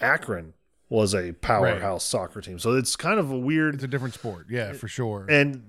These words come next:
Speaker 1: the Big Twelve doesn't even have men's soccer, so we're actually in the Sun Belt, which is
Speaker 2: Right.
Speaker 1: odd.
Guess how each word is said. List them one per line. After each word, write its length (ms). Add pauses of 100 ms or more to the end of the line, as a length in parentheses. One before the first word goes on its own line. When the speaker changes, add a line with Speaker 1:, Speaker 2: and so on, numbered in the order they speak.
(120)
Speaker 1:
the 100
Big 220
Twelve 220
doesn't 200
even 160
have 280
men's 260
soccer, 360
so 140
we're 220
actually 400
in 180
the 120
Sun 260
Belt, 320 (360)
which 180
is 400
Speaker 2:
Right. 240
Speaker 1:
odd. 140